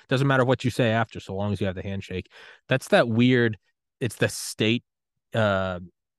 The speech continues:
uh, rubber stamp. You always see it in titles. You can find it, you find it today, October fifteenth, twenty twenty-two. You could probably go find an article written today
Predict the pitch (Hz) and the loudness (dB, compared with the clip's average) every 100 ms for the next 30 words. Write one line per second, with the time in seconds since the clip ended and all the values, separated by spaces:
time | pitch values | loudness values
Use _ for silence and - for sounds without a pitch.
0 | _ - 101 92 87 82 _ _ _ _ | _ -12 -10 -8 -12 -14 _ _ _ _
1 | 127 127 117 107 - - 110 90 82 - | -8 -2 0 0 -4 -2 0 -2 -6 -20
2 | _ - 117 151 - 170 147 120 131 127 | _ 2 6 6 4 0 0 0 -2 -2
3 | 90 113 113 - - 143 143 - 120 117 | -4 -8 -12 -8 0 0 0 -4 -10 -14
4 | 113 - 151 139 143 - 156 98 82 - | -14 -6 -4 -6 -10 -2 0 0 -6 -16
5 | - 104 - 147 - 147 - 139 - 135 | -10 -2 0 0 0 -2 0 0 0 -4
6 | - 120 110 110 95 - 123 123 117 120 | -2 -4 -2 -4 -6 -4 -2 -2 -2 -2
7 | 113 107 104 98 98 104 98 98 87 | -2 -2 -2 -4 -10 -10 -8 -6 -6